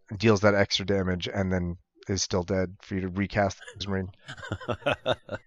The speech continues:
Speaker 1: The other good ones here that are free are Fire Blast, Gut Shot, Mind Clasp, and Thunderclap. Uh, these are all burn spells that let you pay, sacrifice mountains or pay life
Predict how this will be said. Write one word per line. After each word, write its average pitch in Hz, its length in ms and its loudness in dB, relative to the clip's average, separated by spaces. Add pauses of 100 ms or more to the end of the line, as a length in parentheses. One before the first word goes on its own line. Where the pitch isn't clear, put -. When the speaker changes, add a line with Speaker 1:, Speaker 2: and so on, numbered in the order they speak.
(140)
Speaker 1:
The 131 100 10
other 139 140 8
good 139 180 6
ones 135 240 6
here 135 160 8
that 123 120 8
are 117 60 8
free 127 320 6
are 107 160 10
Fire 120 340 6
Blast, 113 480 6
Gut 107 220 6
Shot, 107 380 6 (100)
Mind 104 380 2
Clasp, 101 400 6 (260)
and 104 380 2
Thunderclap. 95 680 -2 (1120)
Uh, 95 480 2
these 98 200 0
are 107 60 6
all 98 140 6
burn 107 340 4
spells 101 460 4
that 104 160 -2
let 98 260 -2
you 101 160 -4
pay, 95 580 4 (580)
sacrifice 117 600 4
mountains 101 400 2
or 98 220 0
pay 101 240 2
life 92 420 0